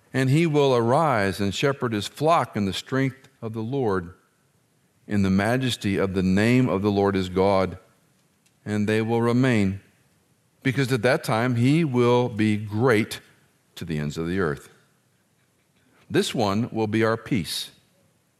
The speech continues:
When the Assyrians invade our land, when he tramples on our citadels, then we will raise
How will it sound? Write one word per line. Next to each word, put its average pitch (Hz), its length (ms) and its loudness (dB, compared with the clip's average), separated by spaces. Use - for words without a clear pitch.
When 82 140 -8
the 85 80 -2
Assyrians 117 460 0
invade 110 280 2
our 107 140 2
land, 117 420 2
when 101 240 -4
he 139 220 0
tramples 170 600 0
on 139 200 2
our 110 140 2
citadels, 110 800 2
then 92 540 0
we 123 400 -2
will 98 420 2
raise 101 540 0